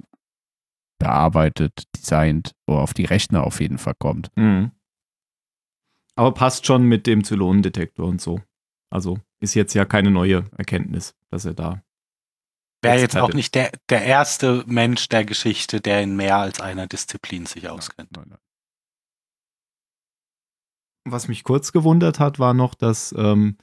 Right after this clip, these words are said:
Speaker 2: Roslin ja diese Six überhaupt sehen konnte, aber das war ja natürlich eine Six, die alle sehen konnten. Das war ja gar nicht sein Hirngespinst damals auf Caprica.
Speaker 3: Ja.
Speaker 2: Von daher ist das auch klar.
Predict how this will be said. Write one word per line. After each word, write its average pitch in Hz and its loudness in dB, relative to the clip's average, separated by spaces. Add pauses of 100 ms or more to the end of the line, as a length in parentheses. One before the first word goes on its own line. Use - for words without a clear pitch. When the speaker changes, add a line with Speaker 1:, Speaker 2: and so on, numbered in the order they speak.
(600)
Speaker 2:
Roslin 107 2
ja 101 2
diese 101 -2
Six - 0
überhaupt 101 2
sehen 139 2
konnte, 101 4
aber 98 2
das 95 -2
war 104 2
ja 107 2
natürlich 101 0
eine 98 2
Six, 101 -2
die 110 0
alle 117 4
sehen 92 4
konnten. 90 0
Das 95 -4
war 95 2
ja 95 2
gar 90 0
nicht 95 0
sein 92 -2
Hirngespinst 95 -4
damals 90 -4 (320)
auf 85 -10
Caprica. - -8 (640)
Speaker 3:
Ja. - -20 (1120)
Speaker 2:
Von 101 -6
daher 85 -2
ist - -8
das 90 -12
auch - -14
klar. 92 -12